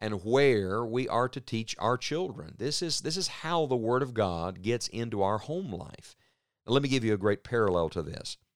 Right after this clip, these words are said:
Psalm seventy-eight is also addressed to the nation of Israel many years later.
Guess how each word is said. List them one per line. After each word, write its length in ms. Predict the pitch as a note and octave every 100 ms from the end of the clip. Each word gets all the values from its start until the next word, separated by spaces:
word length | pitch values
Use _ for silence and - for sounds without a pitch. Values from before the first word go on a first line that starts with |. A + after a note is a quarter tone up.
| _ _ -
Psalm 340 | - D3+ F#3
seventy-eight 880 | - D#3+ D3+ D#3 A#2+ F#2+ E2 F2+ -
is 180 | G2+ G2
also 340 | A#2 D#3+ E3
addressed 380 | B2+ G2 E2+ -
to 60 | G2
the 80 |
nation 340 | F#2+ F2+ - F2+
of 80 | E2+
Israel 520 | E2 D#2 E2 G#2+ - D2+
many 200 | E2+ G2
years 300 | G2+ A#2 G#2+
later. 520 | B2+ D3 E2+ F2 A2+